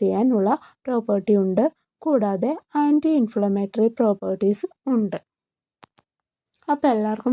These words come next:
വീഡിയോ ഇഷ്ടപ്പെട്ടെന്ന് വിചാരിക്കുന്നു, മനസ്സിലായെന്ന് വിചാരിക്കുന്നു. ഇഷ്ടമാവുകയാണെങ്കിൽ ഈ ചാനൽ ഒന്ന് സബ്സ്ക്രൈബ് ചെയ്യണേ.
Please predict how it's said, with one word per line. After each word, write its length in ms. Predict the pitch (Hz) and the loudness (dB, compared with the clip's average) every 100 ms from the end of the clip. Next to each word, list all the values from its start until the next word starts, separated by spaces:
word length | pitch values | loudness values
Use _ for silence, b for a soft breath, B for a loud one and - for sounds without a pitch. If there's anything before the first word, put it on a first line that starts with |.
| 240 | 4
വീഡിയോ 220 | 214 233 233 | 4 2 0
ഇഷ്ടപ്പെട്ടെന്ന് 520 | 214 202 202 208 254 | -4 -6 -2 0 0
വിചാരിക്കുന്നു, 520 | 233 185 180 180 180 285 b b _ 285 | 0 -4 -4 -6 -6 -6 b b _ 0
മനസ്സിലായെന്ന് 560 | 277 262 214 190 185 180 | 0 0 -2 -4 -6 -6
വിചാരിക്കുന്നു. 540 | 185 180 175 180 220 285 b _ 285 | -6 -6 -6 -4 -4 -6 b _ -12
ഇഷ്ടമാവുകയാണെങ്കിൽ 680 | - 302 226 208 202 202 208 | -2 0 2 0 0 -2 -2
ഈ 40 | |
ചാനൽ 260 | 202 190 185 | -4 -6 -6
ഒന്ന് 120 | 185 202 | -6 -4
സബ്സ്ക്രൈബ് 500 | 208 - - 220 208 | -4 -4 -4 -2 -2
ചെയ്യണേ. 280 | 185 175 185 | -4 -4 -6